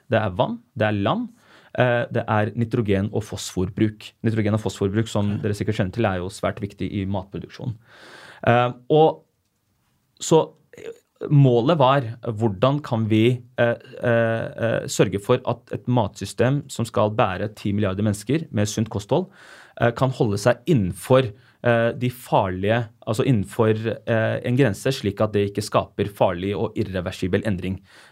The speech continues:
Speaker 1: eh, og ødelegger livsgrunnlaget på, på klono-, på kloden. Og, og det de kommer frem til da,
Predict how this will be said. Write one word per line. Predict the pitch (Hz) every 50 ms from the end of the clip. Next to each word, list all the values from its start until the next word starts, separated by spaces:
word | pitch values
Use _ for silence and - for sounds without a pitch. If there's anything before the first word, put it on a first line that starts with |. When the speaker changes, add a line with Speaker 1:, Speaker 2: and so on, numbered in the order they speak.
| _ -
Speaker 1:
eh, | - 98 101 98 98 101 95 -
og | - 123 -
ødelegger | 123 113 98 92 95 107 110
livsgrunnlaget | 107 95 - - - 101 95 95 92 87 90 104 110 110
på, | - 104 98 98 101 - - -
på | 107 98 101
klono-, | - 110 107 104 - - - - _
på | - 107
kloden. | 110 117 90 - 95 101 101 - - - - - _ _ _ _ _
Og, | - 139 139 135 139 - -
og | 135
det | 127 120
de | 135
kommer | 135 - 123 131
frem | - 107 98 98
til | - 170
da, | 170 139